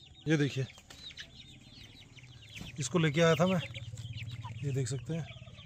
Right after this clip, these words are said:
ये दो महीने का है और बिल्कुल ही देखिए सब कुछ खाता है ये और active है। और इसको रखा है मैंने अपने असील के चूजों के साथ। देखिए, चल अंदर चल, इसको अंदर कर यार,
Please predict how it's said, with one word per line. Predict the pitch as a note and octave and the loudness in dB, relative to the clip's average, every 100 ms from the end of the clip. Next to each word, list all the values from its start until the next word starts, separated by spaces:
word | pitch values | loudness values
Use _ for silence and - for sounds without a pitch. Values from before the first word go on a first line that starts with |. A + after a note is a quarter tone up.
| - - - - - - - E3 | -16 -16 -16 -16 -16 -16 -8 -2
ये | |
दो | C#3+ D#3 | 2 6
महीने | E3 D#3 D#3+ | 6 6 6
का | D#3+ | 8
है | E3 | 8
और | E3 | 6
बिल्कुल | D3 C#3 D#3+ | 4 4 4
ही | F3 C3+ - - - - - - - - - | 4 0 -8 -18 -18 -18 -18 -18 -18 -16 -4
देखिए | C3+ B2+ | 0 2
सब | D3 D#3 | 0 0
कुछ | E3+ | 0
खाता | - C#3 C3 | 2 2 4
है | A#2+ | 2
ये | A2+ - - - - - - - - | 2 -4 -18 -20 -20 -20 -20 -20 -6
और | D#3 D#3 | 2 4
active | - E3+ C#3+ | 6 6 8
है। | B2 - - - - - - - - - - | 6 0 -16 -18 -18 -20 -20 -20 -20 -20 2
और | E3 | 6
इसको | E3 - | 8 10
रखा | E3 - | 10 10
है | F3 | 8
मैंने | F3 | 8
अपने | E3+ F3+ | 6 6
असील | E3 D#3+ D3 | 4 4 4
के | |
चूजों | D#3 D3+ C#3 | 2 4 4
के | C3+ | 4
साथ। | B2 A#2+ - - - - - - C#3 | 2 -2 -8 -20 -20 -20 -18 -12 -8
देखिए, | A#2+ | -4
चल | - F3 | 2 2
अंदर | E3 | 2
चल, | D3+ | 0
इसको | E3+ - | 2 6
अंदर | F3+ E3 | 8 10
कर | D#3+ | 10
यार, | D3 | 8